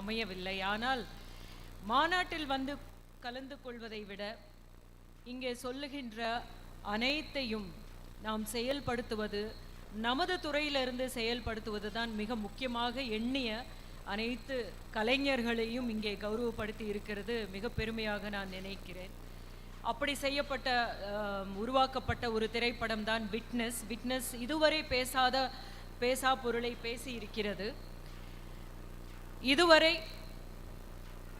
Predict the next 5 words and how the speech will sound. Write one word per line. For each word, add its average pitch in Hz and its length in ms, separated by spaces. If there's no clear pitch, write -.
மலக்குழி 285 480
மரணங்களால் 247 720
பாதிக்கப்பட்டவர்கள் 226 1120
யாருமே 262 540
இதுவரை 220 400